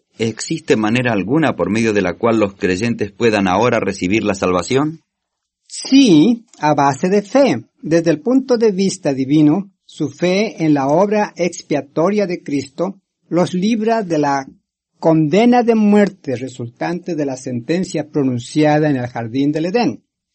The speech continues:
Speaker 2: Son librados con el objeto de que se ofrenden como sacrificio aceptable para morir con Cristo, y debido a ello les toca andar en el camino angosto de sacrificio.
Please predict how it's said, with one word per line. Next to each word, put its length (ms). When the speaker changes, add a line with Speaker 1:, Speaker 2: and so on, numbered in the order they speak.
Speaker 2:
Son 360
librados 540
con 200
el 100
objeto 400
de 140
que 140
se 180
ofrenden 720
como 240
sacrificio 680
aceptable 760
para 200
morir 320
con 240
Cristo, 520
y 160
debido 360
a 140
ello 300
les 220
toca 520
andar 640
en 160
el 160
camino 400
angosto 500
de 80
sacrificio. 720